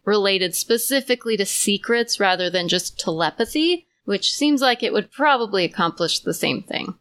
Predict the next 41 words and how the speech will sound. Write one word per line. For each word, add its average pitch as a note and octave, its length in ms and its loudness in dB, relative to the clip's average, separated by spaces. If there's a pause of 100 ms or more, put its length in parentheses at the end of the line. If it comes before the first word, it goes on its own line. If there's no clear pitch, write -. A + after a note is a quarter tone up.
(420)
Anyway, A3 580 0
Magneto, A#3 520 4
Wanda, G#3+ 340 2
and G#3+ 160 0
Quicksilver F#3 680 0
arrive G3 460 2
at A#3 120 0
Whisper's F#3 460 0
hideout, C#4 680 2
and G3+ 240 0
one G#3 160 2
of A#3+ 100 0
his B3+ 160 -2
guards F#3 480 2
tells A#3 320 0
Magneto E3+ 640 2 (260)
that G3 180 0
Whisper B3 380 2
wants G#3+ 260 2
to G3 120 -2
prevent G3 420 0
what F#3+ 160 0
happened F3+ 480 -2
at - 200 0
Auschwitz G#3 600 0
from - 220 -2
ever F#3 300 0
happening E3+ 480 -2
to G3 100 -2
mutants. - 680 -2 (360)
And G#3+ 140 4
this C#4+ 280 2
really B3 320 2
moves G3 320 0
Magneto, E3+ 720 0
and F3 200 -2
when F3+ 160 0
he G3 160 -2
meets G#3+ 360 -2
Whisper G3+ 440 0
inside, F#3 760 0